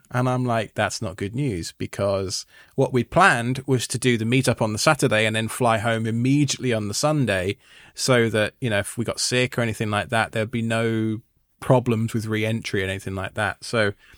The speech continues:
I don't really want to compromise on that by having the meetup, uh, you know, a week earlier or anything like that, you know, for obvious reasons. We don't want to be stuck in the U K. That would just be horrendous. Who could put up with that?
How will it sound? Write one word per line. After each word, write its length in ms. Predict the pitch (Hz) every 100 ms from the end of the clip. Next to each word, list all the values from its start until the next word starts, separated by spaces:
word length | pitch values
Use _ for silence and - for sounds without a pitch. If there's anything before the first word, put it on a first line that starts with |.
| _ _ _ -
I 20 | 127
don't 160 | 185
really 120 | 165
want 120 | 160 147
to 40 | -
compromise 460 | 135 147 147 151 143
on 160 | 156 151
that 240 | 175 - _
by 160 | 117 110
having 260 | 113 113 110
the 80 |
meetup, 320 | 113 117 107 - -
uh, 40 | 101
you 120 | 101
know, 120 | 92
a 40 |
week 240 | 98 117 -
earlier 480 | 131 131 131 127 117
or 200 | 110 120
anything 280 | 117 113
like 180 | 101 104
that, 240 | 120 123 - _
you 100 | 120
know, 140 | 104 101
for 180 | - 113
obvious 360 | 113 104 -
reasons. 340 | 110 104 104 107
We 40 |
don't 160 | 117 113
want 100 | 120
to 60 |
be 200 | 117 113 - -
stuck 560 | - - - 147 135 135
in 80 | 117
the 80 | 113
U 200 | 113 107
K. 380 | - 120 104
That 160 | 107 -
would 140 | 113
just 240 | - 107 -
be 160 | 98
horrendous. 800 | 90 101 98 101 107 113 92 -
Who 100 | 117
could 160 | 117 117
put 140 | 117
up 100 | 101
with 140 | 98 95
that? 260 | 98 90